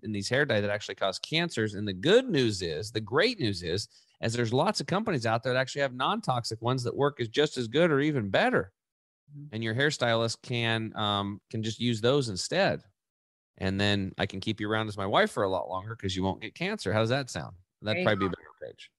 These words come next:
Speaker 2: Win-win.
Speaker 1: <laughs> Win-win. All right. So let's get into some of the solutions. So, um,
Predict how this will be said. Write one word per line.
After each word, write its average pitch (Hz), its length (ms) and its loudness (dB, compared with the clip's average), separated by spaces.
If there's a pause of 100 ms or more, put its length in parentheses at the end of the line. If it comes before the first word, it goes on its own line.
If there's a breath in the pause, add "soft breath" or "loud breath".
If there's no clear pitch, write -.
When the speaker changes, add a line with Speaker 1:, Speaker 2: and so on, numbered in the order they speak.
(140)
Speaker 2:
Win-win. 185 540 4 (360)
Speaker 1:
<laughs> - 340 -20
Win-win. 110 360 2 (640)
All 143 80 0
right. 113 160 2 (280)
So 147 280 4
let's 147 240 0
get 190 140 2
into 190 180 2
some 170 200 0
of 165 40 2
the 156 80 -2
solutions. 143 600 0 (440)
So, 113 320 2 (840)
um, 113 640 4